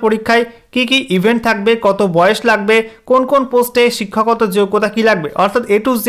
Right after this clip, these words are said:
তোমাদেরকে জানাবো আজকের এই ভিডিওটির মাধ্যমে। তো চলো বন্ধুরা, ভিডিওটা শুরু করা যাক। আর ভিডিওটা শুরু করার আগে তোমাদের সকলকে জানাবো চাকরি সংক্রান্ত নিত্য নতুন গুরুত্বপূর্ণ আপডেট পাওয়ার জন্য চ্যানেলটিকে সাবস্ক্রাইব করে নিয়ে পাশে থাকা বেল বাটনে ক্লিক করে all নোটিফিকেশন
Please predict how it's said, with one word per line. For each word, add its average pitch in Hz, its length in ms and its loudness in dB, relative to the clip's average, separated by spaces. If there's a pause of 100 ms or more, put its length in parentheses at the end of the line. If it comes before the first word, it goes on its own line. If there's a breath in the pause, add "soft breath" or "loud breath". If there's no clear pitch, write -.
(200)
তোমাদেরকে 208 440 2
জানাবো 202 260 4 (400 loud breath)
আজকের 233 280 0 (100)
এই 165 160 2
ভিডিওটির 214 480 2
মাধ্যমে। 143 300 -2 (280 loud breath)
তো - 120 -10
চলো 262 180 4
বন্ধুরা, 269 260 2 (100)
ভিডিওটা 240 380 2
শুরু 269 200 -2
করা 262 120 4 (100)
যাক। 254 180 2
আর 233 140 0
ভিডিওটা 226 380 2
শুরু 240 180 0
করার 233 180 4
আগে 240 180 2
তোমাদের 202 240 2 (120)
সকলকে 233 320 2 (100)
জানাবো 226 220 2 (120)
চাকরি 208 260 0 (100)
সংক্রান্ত 208 340 0 (140)
নিত্য 180 160 -4 (100)
নতুন 175 280 0
গুরুত্বপূর্ণ 233 480 0 (140)
আপডেট 165 340 -2
পাওয়ার 185 280 4
জন্য 202 140 0 (380 loud breath)
চ্যানেলটিকে 254 420 2 (100)
সাবস্ক্রাইব 233 460 2
করে 233 180 4
নিয়ে 240 200 4
পাশে 208 240 -2
থাকা 214 220 0
বেল 220 160 2
বাটনে 233 320 0
ক্লিক 220 240 -2
করে 220 120 4 (160)
all 202 180 4
নোটিফিকেশন 226 460 -2